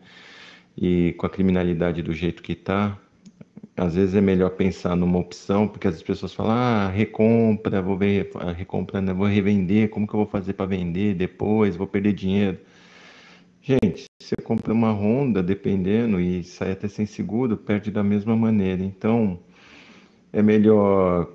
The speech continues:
perder na revenda, mas, mesmo assim, ter o seu patrimônio, né, já que não vai chamar a atenção da criminalidade. E, Chico, um abraço e tudo de bom.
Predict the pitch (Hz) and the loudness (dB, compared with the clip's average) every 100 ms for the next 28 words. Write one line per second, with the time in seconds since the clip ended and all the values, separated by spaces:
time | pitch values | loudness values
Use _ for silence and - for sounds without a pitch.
0 | - 98 87 95 92 85 90 78 98 110 | 0 0 2 0 0 -2 -4 -2 0 2
1 | 110 80 80 - - 92 98 95 82 - | 2 0 -6 -10 -4 0 0 0 -4 -8
2 | - - _ _ 85 92 87 95 92 - | -20 -20 _ _ -6 -4 -2 -4 -6 -2
3 | 101 101 - 101 - 110 110 107 110 101 | -2 -2 -2 -4 -4 -6 -4 -2 0 2
4 | 95 95 92 90 95 90 87 - 92 92 | 2 0 0 0 -2 -4 -4 -2 -2 -2
5 | 90 87 - 98 92 101 92 95 90 - | -2 -4 -4 -4 -4 -4 -6 -4 -6 -4
6 | 92 92 92 92 80 78 78 76 - - | -2 0 0 -2 -2 -4 -6 -8 -16 -20
7 | - - - - - - _ 110 107 104 | -20 -20 -20 -20 -20 -20 _ 6 8 6
8 | 101 101 - 117 110 98 95 98 104 113 | 4 0 -2 -2 0 0 2 2 2 -2
9 | - - 117 110 104 101 131 113 107 80 | -4 -2 2 2 0 -2 -2 0 0 0
10 | 80 | -4